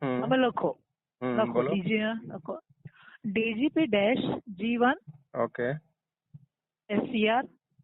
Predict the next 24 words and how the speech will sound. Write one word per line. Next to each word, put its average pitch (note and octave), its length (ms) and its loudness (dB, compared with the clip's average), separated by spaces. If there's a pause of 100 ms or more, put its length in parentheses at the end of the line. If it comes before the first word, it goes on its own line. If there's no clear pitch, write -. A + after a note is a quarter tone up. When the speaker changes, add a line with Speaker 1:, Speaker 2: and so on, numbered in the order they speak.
(260)
Speaker 1:
હમ. A#2 240 -2 (1000)
Speaker 2:
dash G#3+ 280 2 (120)
બી A#3 180 2
આર, F#3 260 0 (340)
B G#3+ 40 -2
for G#3 220 2
Bombay, F#3 640 -2
R - 20 -8
for F3+ 260 -4
Speaker 1:
હમ. - 80 -8
Speaker 2:
Rajasthan, - 920 -4 (500)
બી G#3 160 6
આર G#3 140 2
at A3 140 0
the B3 140 4
rate B3+ 300 0
ગુજરાત G#3+ 420 2 (440)
dot G3 300 0 (240)
જી G#3 220 -4
ઓ A3+ 200 2
વી A#3 160 -2
dot F#3 580 -6
ઇન. G3 120 -2 (760)
Speaker 1:
ઓકે. A#2+ 320 -2